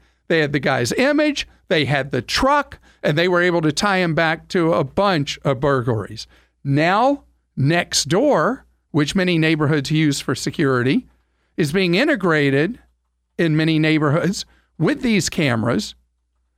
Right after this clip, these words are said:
and a lot of burglary rings are being shut down. These cameras are a fantastic safety device. In addition, for any person living alone,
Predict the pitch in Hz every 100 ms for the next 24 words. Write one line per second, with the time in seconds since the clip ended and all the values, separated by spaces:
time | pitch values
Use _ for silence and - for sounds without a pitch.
0 | _ _ _ - 175 165 165 160 - 143
1 | 156 180 170 151 208 226 208 170 160 147
2 | 147 139 147 - - 143 143 147 120 -
3 | 165 139 - 127 110 101 - _ _ _
4 | _ _ _ _ _ 156 135 - 208 185
5 | 180 156 185 160 - 185 170 - - 240
6 | 202 - 151 - - 156 117 - 117 113
7 | 104 117 - - _ _ _ _ - 147
8 | 131 214 277 - 175 151 185 _ _ _
9 | _ - 165 151 160 208 262 240 180 _
10 | _ _ _ _ _ - 214 214 - 175
11 | 160 175 208 208 180 139 127 165